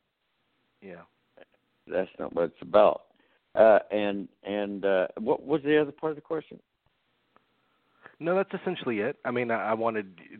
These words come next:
Speaker 1: to know your,
Speaker 2: Uh,
Speaker 1: uh,
Speaker 2: yeah. I, and I think they, they, everything's about the future. Everything's about this and that. Uh, I, I don't know. I, some things are good.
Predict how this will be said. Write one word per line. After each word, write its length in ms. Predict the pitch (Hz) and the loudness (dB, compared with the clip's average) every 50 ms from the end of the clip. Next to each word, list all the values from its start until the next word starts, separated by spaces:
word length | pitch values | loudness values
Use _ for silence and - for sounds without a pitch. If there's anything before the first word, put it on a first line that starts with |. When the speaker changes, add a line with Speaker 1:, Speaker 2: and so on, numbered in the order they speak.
| - - | -10 -8
Speaker 1:
to 80 | 117 | -8
know 140 | 107 110 107 | -6 -6 -6
your, 240 | 101 101 98 95 95 | -6 -4 -4 -4 -4
Speaker 2:
Uh, 340 | 92 71 85 92 - - - | -4 -4 -4 -6 -8 -8 -6
Speaker 1:
uh, 40 | - | 0
Speaker 2:
yeah. 220 | 143 339 - - - - - - - - - _ _ _ _ _ _ _ _ _ _ - | 4 6 6 4 4 -2 -20 -20 -20 -20 -20 _ _ _ _ _ _ _ _ _ _ 4
I, 160 | 123 120 - - - | 4 6 6 6 6
and 280 | 120 143 147 147 143 147 | 6 6 6 6 6 4
I 100 | 160 156 | 2 2
think 280 | - - 262 254 - | 0 -4 -10 -8 -4
they, 240 | - 131 113 104 - - 95 | -2 -2 -2 -2 -6 -10 -10
they, 160 | 95 110 101 - - _ _ _ _ _ - - - _ _ _ _ _ - - | -8 -8 -8 -8 -10 _ _ _ _ _ -20 -20 -20 _ _ _ _ _ -6 -4
everything's 360 | 190 233 233 214 226 214 147 | -2 -2 -2 -2 -4 -4 -2
about 220 | 123 139 147 - - | -2 -2 -2 0 -2
the 100 | - - _ - | -8 -8 _ -10
future. 600 | - 107 123 123 123 - - 120 117 123 - - | -6 -6 -6 -6 -6 -8 -6 -4 -4 -4 -4 -2
Everything's 480 | 92 98 107 110 113 120 117 120 113 117 | -2 -2 -2 -4 -6 -6 -8 -8 -8 -6
about 340 | 107 - 107 107 104 101 - - _ _ _ _ _ _ | -2 2 2 2 2 0 -4 -14 _ _ _ _ _ _
this 180 | - 98 117 117 - - | -4 -4 -4 -4 -4 -10
and 140 | - 107 104 | -10 -6 -2
that. 280 | 107 104 98 90 - - _ _ _ - - | 0 0 0 0 -2 -6 _ _ _ -18 -16
Uh, 180 | - - - - - _ _ _ _ _ _ _ _ _ - | -14 -12 -12 -12 -14 _ _ _ _ _ _ _ _ _ 0
I, 280 | 120 127 107 101 110 | 2 2 6 6 4
I 40 | 190 | 6
don't 200 | 285 302 208 120 | 4 2 0 -2
know. 340 | 95 85 82 92 147 185 151 | -2 -2 -2 -4 -4 -6 -6
I, 240 | 110 139 185 175 - - - - - - - _ _ - | -6 -6 -8 -8 -12 -14 -18 -20 -20 -20 -20 _ _ -2
some 180 | 139 175 165 | -2 -2 -2
things 340 | - - - - 170 139 143 | -4 -4 -4 -2 -4 -4 -6
are 60 | 147 | -6
good. 480 | 120 98 104 143 208 233 175 - 67 | -2 4 4 6 6 6 2 0 -2